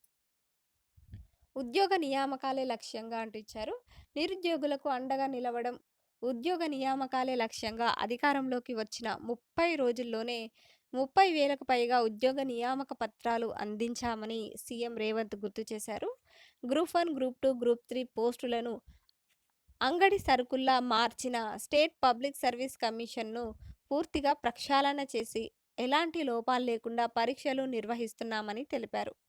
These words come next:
మొదటి ఏడాదిలోనే అరవై వేలకు పైగా ఉద్యోగాలను భర్తీ చేసి, నిరుద్యోగ సమస్యను పరిష్కరించే దిశలో ప్రయత్నాలు జరుగుతున్నాయని అన్నారు. డీఎస్సీ ఫలితాల విడుదల కార్యక్రమంలో రాష్ట్ర మంత్రులు దామోదర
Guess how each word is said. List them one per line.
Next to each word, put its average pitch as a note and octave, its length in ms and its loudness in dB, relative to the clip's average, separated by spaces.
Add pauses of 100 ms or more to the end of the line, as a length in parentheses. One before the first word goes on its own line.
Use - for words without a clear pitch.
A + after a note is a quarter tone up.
(560)
మొదటి C4 420 2
ఏడాదిలోనే B3 720 0 (400)
అరవై C4+ 400 2
వేలకు B3+ 420 4
పైగా A#3 420 0 (120)
ఉద్యోగాలను C4+ 800 -2
భర్తీ G#3+ 380 -6
చేసి, A#3+ 440 -6 (1040)
నిరుద్యోగ D#4+ 560 2
సమస్యను B3+ 540 -4
పరిష్కరించే B3 720 -2
దిశలో A#3 400 -2
ప్రయత్నాలు B3 640 -2
జరుగుతున్నాయని A3 840 -6
అన్నారు. G#3+ 380 -8 (600)
డీఎస్సీ A#3 460 2
ఫలితాల B3 600 0
విడుదల A#3+ 480 2 (160)
కార్యక్రమంలో A3+ 720 -2 (420)
రాష్ట్ర D4 360 2
మంత్రులు A#3+ 500 -2
దామోదర C4 600 -2